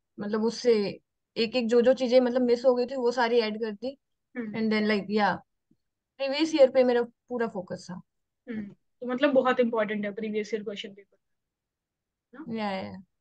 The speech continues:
Speaker 2: सिलेबस और previous year question paper, इन दोनों चीजों के ऊपर command होनी बहुत ज्यादा important है। हाँ, तो इसके बाद मतलब मैं
Speaker 1: मेरे
Speaker 2: भी
Speaker 1: नोट्स तो मैम,
Speaker 2: हम्म।
Speaker 1: हाँ,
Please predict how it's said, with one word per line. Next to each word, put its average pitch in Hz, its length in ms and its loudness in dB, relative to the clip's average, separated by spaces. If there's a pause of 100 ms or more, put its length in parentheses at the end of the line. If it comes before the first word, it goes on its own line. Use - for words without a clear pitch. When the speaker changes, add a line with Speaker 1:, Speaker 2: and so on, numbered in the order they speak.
(160)
Speaker 2:
सिलेबस 254 600 0
और 277 260 2
previous 247 380 4
year 226 140 4
question 214 340 -6
paper, 226 260 -2
इन 254 140 0
दोनों 247 240 4
चीजों 247 300 0
के 254 80 0
ऊपर 240 200 0
command 220 380 -4
होनी 226 180 0
बहुत 214 260 -4
ज्यादा 208 220 -6
important 196 400 -10
है। - 1200 -20
हाँ, - 160 -18
तो - 80 -14
इसके 285 260 -10
बाद 311 200 4
मतलब 320 340 2
मैं 294 100 2
Speaker 1:
मेरे 285 160 8
Speaker 2:
भी 349 60 6
Speaker 1:
नोट्स 349 300 2
तो 370 60 -6
मैम, 320 440 -10
Speaker 2:
हम्म। 214 260 -12
Speaker 1:
हाँ, 262 360 -8